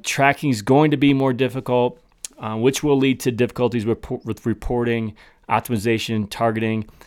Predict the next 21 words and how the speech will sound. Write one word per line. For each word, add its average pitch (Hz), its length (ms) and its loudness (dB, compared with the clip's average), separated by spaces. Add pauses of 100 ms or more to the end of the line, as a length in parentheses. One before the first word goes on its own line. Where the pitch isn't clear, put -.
(160)
But 127 100 0
it's - 140 -4
not 143 300 4
just 135 240 2
I 123 200 2
O 123 120 2
S 120 140 0
fourteen. 110 680 -4
It's 98 100 -10
gonna 101 140 -8
be 95 100 -2
other 95 160 -2
browsers. 117 880 0 (460)
Um, 90 560 -4 (600)
it's, - 220 -12
it's - 520 -12
gonna 127 140 0
be 107 80 4
across 131 600 0
the 127 100 -6
board 107 680 0